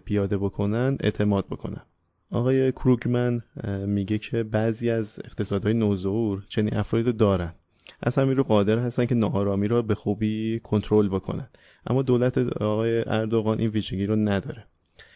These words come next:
سرمایه‌گذاران نسبت به خط کشی‌های دولت اردوغان ناامید شدن و این رژیم نه افرادی رو داره که بدون مشکل چیه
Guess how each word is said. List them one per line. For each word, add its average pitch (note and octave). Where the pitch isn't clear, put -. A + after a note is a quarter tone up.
سرمایه‌گذاران G#2+
نسبت A2
به -
خط -
کشی‌های G#2
دولت G2+
اردوغان G2
ناامید G2+
شدن G2
و G#2
این A#2+
رژیم A#2
نه A#2
افرادی A#2+
رو C3
داره A2
که G2+
بدون G#2
مشکل A2
چیه F2+